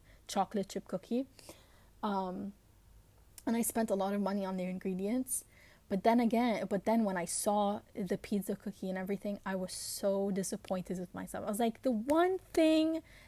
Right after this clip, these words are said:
that I c-, that I could have gotten right, I didn't get right." Then I took it out of the oven and I put it out on the stove to cool.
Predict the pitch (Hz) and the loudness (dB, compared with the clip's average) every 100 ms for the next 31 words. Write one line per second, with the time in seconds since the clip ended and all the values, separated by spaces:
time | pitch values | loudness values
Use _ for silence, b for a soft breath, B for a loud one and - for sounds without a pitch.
0 | B 247 254 - - 233 262 277 285 262 | B 4 4 2 0 2 2 0 0 0
1 | 226 240 254 233 233 233 - 214 202 233 | 4 4 4 2 2 2 0 -2 0 2
2 | 240 226 196 208 214 226 233 233 262 285 | 2 2 0 2 0 0 0 0 -2 0
3 | 269 254 214 262 262 196 190 202 - 240 | 2 2 2 0 0 -2 -2 -4 -2 2
4 | 208 214 214 202 196 196 214 208 202 - | 4 4 2 -2 -4 -2 -4 -4 -6 -4
5 | 220 | -2